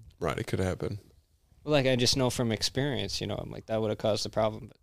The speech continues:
Speaker 2: like
Speaker 1: I don't wanna jinx myself, but I feel like I haven't used a plunger in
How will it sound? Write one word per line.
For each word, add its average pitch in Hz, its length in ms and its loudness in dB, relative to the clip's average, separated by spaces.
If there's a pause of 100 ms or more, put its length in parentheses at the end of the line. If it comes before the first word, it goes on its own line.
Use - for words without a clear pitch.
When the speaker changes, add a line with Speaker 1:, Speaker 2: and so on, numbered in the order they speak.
Speaker 2:
like 110 260 -10
Speaker 1:
I 120 40 0
don't 151 100 4
wanna 175 140 6
jinx 117 300 0
myself, 95 400 0
but - 140 0
I - 40 -6
feel - 320 -4
like 170 140 -4
I 123 40 -2
haven't 110 340 0
used 110 200 -2
a - 40 -4
plunger 123 420 -2
in 85 260 -2